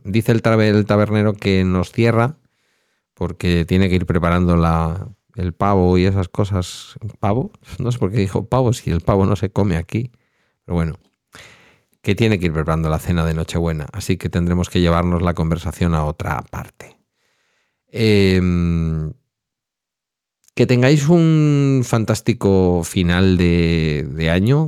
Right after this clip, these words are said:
que lo paséis muy bien, que disfrutéis. Recordad que el tiempo presente nunca vuelve, ¿vale? El pasado ya pasó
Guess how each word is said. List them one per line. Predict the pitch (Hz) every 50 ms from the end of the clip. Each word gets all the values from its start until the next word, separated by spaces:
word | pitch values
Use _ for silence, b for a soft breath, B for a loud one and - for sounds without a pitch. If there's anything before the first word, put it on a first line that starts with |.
| 151 _
que | - - 87 85 85
lo | 82 82 85 82 -
paséis | 82 82 - - 95 101 101
muy | 104 110 98 82
bien, | 78 82 95 117 131 135 139
que | 131 - 87
disfrutéis. | 85 85 - - 78 73 76 95 104 117 127 135 139 143 - - - -
Recordad | 98 92 85 - 104 82 87 95 104 104
que | - - 113 107 101 95 92 90 87 85 78 76
el | 76 71 58 82
tiempo | 90 113 110 110 101 120 117 110 107 107 107 107 104 101 101 98 - - - _
presente | - 101 98 - - 110 107 98 101 98
nunca | 98 101 104 92 95
vuelve, | 87 85 85 85 95 120 147 - _ _ _ _ _ _ _ _ _ _ _ _
¿vale? | - 85 85 98 117
El | 123 110 90
pasado | - 92 - 135 139 151
ya | 139 123 113 -
pasó | - 95 - - 120 120 135 180 _